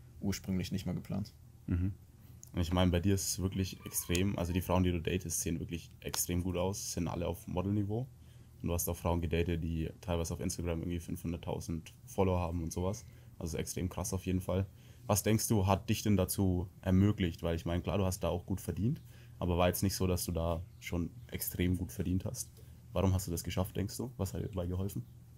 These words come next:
Speaker 1: Also wie ich diese Erfolge auch erzielt habe, ohne dass ich jetzt finanziell auf einem ganz anderen Level war, ähm, ich habe mich mit Leuten umgeben, die da waren, wo ich sein wollte. Die, also ich bin da hingekommen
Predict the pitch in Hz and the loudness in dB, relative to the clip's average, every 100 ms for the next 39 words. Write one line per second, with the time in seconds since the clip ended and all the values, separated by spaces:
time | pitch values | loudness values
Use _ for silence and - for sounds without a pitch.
0 | - - - - - - 101 107 123 127 | -20 -20 -20 -20 -16 -2 2 4 4 4
1 | 117 107 117 117 113 110 - - - - | 4 4 4 4 4 0 -6 -18 -8 -2
2 | 101 110 - 127 117 107 - 113 120 110 | 0 2 4 4 4 2 4 4 6 6
3 | 107 113 110 107 - - - - - - | 4 2 0 0 0 0 -2 -8 -20 -12
4 | - 110 104 - 101 104 104 104 87 80 | 0 2 4 2 2 4 4 2 0 -4
5 | - - - 101 104 104 101 98 95 98 | -10 -8 -2 0 2 2 2 2 2 2
6 | 101 98 107 113 - - - - - - | 2 2 0 -2 -12 -20 -20 -18 -18 -20
7 | - - 101 98 98 95 95 92 92 - | -12 2 4 8 8 8 6 6 2 -4
8 | - - - - - - - - - - | -14 -14 -16 -16 -16 -16 -16 -18 -20 -20
9 | - - - - 110 101 95 101 110 113 | -18 -14 -4 0 2 2 4 6 6 4
10 | 104 98 101 101 98 - - - - - | 4 4 4 4 2 -2 -18 -18 -16 -4
11 | 98 95 95 101 95 87 95 92 101 95 | 0 2 4 4 2 0 0 2 2 0
12 | 95 - - - - 98 95 117 110 107 | -4 -6 -12 -10 -2 2 4 4 4 2
13 | 104 | 2